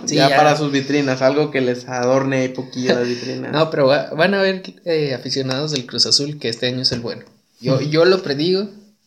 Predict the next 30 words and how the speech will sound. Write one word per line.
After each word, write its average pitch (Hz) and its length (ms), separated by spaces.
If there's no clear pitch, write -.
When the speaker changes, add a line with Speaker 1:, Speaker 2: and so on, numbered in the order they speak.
Speaker 1:
y, - 520
bueno, 120 260
ya, 113 440
ya 127 200
les 127 380
eché 123 260
la - 120
salud. 131 300
Speaker 2:
<laughs> - 600
Speaker 1:
Más. - 440
Speaker 2:
Bueno, 202 500
más 208 400
no 190 100
se 180 80
puede. 143 440
Esos 147 240
vatos 147 280
son 139 180
unas 139 520
salineras 123 800
gachos, - 380
gachos. - 340
Speaker 1:
Oye, 139 420
los 135 220
partidos 160 420
de 151 80
México, 147 580
¿cómo 143 220
los 135 200
viste? 139 440